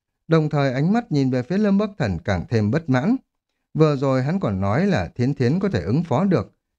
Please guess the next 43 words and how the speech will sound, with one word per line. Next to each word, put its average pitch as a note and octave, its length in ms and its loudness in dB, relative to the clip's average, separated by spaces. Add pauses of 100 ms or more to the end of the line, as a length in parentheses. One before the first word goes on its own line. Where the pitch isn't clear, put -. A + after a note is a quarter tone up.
nhưng G#3 240 2
mà A#2 300 -2
người A2+ 180 0
ta A2 200 -2
bây A2+ 180 0
giờ G2 280 0 (280)
đã B2 260 0
bị C3 180 -2
đánh D3 280 0
vào A3+ 100 0
mặt F2+ 280 -6
nha. A#2 260 0 (540)
Mặc D#3 180 2
dù D#3 140 2
Lâm G3+ 200 0
Đại C3+ 140 -2
Thiếu E3+ 180 -2
là G3+ 100 -2
anh F#3 160 0
hùng C#3+ 240 0
của - 120 -8
đế G#2+ 240 0
quốc, A#3 200 0 (320)
nhưng G#3 200 2
đối E3+ 120 0
với G#3+ 140 0
nữ A3+ 240 0
tử F#2+ 260 -2
vẫn D3 200 -4
còn G2 260 -2
quá A2 180 0
ngoan D3+ 340 0
tâm. C3+ 260 0 (720)
Cái G3+ 120 4
này, G2 380 0 (600)
Lâm G#3+ 160 4
Bắc A#3 180 0
Thần A#2+ 220 0
cảm G2+ 280 -2
thấy A2+ 220 0
hơi C3 240 0
xấu D3+ 240 -2
hổ, A#2 320 0